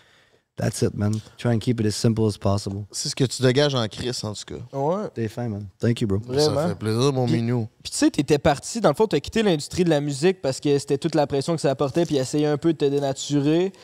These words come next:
Speaker 3: Là, t'es parti en road trip. Mais là, t'as, tu sais, tantôt, on jasait avant de commencer à tourner, puis tu me disais que là, t'étais dans la tournée, tu sais, puis tu faisais des shows, puis tout ça.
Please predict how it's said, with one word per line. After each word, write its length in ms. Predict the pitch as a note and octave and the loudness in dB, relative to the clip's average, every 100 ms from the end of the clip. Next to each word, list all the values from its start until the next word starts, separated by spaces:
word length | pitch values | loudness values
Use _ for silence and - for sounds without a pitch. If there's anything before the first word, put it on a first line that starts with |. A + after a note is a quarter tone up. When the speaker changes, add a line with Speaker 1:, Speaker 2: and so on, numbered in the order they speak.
| - - | -18 -2
Speaker 3:
Là, 80 | F#3+ | 2
t'es 100 | - | 2
parti 280 | B3 - G#3 | 2 2 2
en 100 | E3 | 2
road 200 | C#3+ C#3 | 0 -2
trip. 260 | - A3 - _ _ - | 0 0 -2 _ _ 0
Mais 100 | D#3 | 4
là, 140 | G3+ | 4
t'as, 160 | A3+ F3 | 4 0
tu 80 | - | 0
sais, 60 | |
tantôt, 240 | G#3+ D#3 G#3+ | 0 2 2
on 100 | G3+ | 2
jasait 300 | D3 C#3 F3 | 2 0 0
avant 80 | F#3 | 0
de 60 | |
commencer 260 | C#3+ C3+ D#3+ | 0 0 0
à 60 | D3+ | 0
tourner, 240 | C#3+ G3 | 0 -2
puis 100 | G3 | -2
tu 60 | D3+ | -4
me 60 | |
disais 160 | C#3+ F3 | 0 0
que 100 | - | 2
là, 100 | - | 0
t'étais 280 | - C3+ D3+ | 0 0 0
dans 220 | C#3+ D3+ | 2 2
la 60 | D3 | 0
tournée, 380 | D3+ C#3+ E3 D#3+ | -2 0 0 0
tu 60 | |
sais, 100 | E3 | 0
puis 120 | D3+ C3+ | 0 -4
tu 80 | - | 0
faisais 180 | C#3+ D3 | 2 2
des 120 | C#3 | 0
shows, 240 | - F3 | 2 2
puis 100 | E3 | 2
tout 60 | - | 0
ça. 180 | E3 | 0